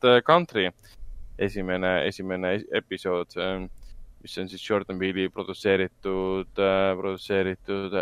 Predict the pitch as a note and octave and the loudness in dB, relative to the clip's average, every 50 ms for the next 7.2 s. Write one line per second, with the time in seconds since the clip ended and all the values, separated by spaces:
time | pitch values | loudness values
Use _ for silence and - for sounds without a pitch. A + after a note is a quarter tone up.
0 | - - G2+ G#2 A#2+ B2+ B2 A2+ - - A#2+ G#2 G2+ - - - G2+ F#2+ F#2+ - | -2 0 4 6 6 6 6 4 0 0 0 0 0 0 -2 -2 0 0 -2 -2
1 | - - - _ _ _ _ _ _ - G#2 G#2 G2+ G2 F#2+ F#2+ F#2 F#2 - - | -6 -20 -20 _ _ _ _ _ _ 2 4 4 4 4 2 0 -2 -2 -4 -8
2 | - _ - G2 F#2 F#2 F#2 F2+ F2+ F2+ - _ _ _ _ _ _ _ - D#2 | -8 _ 0 2 4 4 2 0 -2 -8 -14 _ _ _ _ _ _ _ -12 -6
3 | E2 F#2+ F#2 F2+ F2 - - G#2+ G2+ F#2+ - G2 G2+ F#2+ F#2+ F#2+ F#2 F#2+ G2 F#2+ | -2 -2 -2 -2 -4 -6 -6 -6 -6 -6 -4 0 0 2 2 2 2 2 2 2
4 | F#2 F2+ - F2 F2+ - - - F2+ F2 - - - - D2+ - - E2+ E2+ F2+ | 0 -2 -4 -8 -12 -10 -10 -10 -10 -10 -10 -12 -18 -20 -20 -16 -10 -6 -4 -2
5 | F#2 F#2 F2 F2+ - _ - G#2 G2+ G2+ G2+ G2 G2+ B2 B2 A#2 A#2 A2 G2+ F#2+ | -2 -2 -4 -6 -8 _ -6 -4 -4 -2 -4 -4 -4 -6 -6 -4 -4 -2 2 2
6 | F2 F2 F2 _ _ _ _ _ _ _ _ _ _ _ _ _ _ _ _ - | 2 2 2 _ _ _ _ _ _ _ _ _ _ _ _ _ _ _ _ -8
7 | - G2 - | -6 -6 -6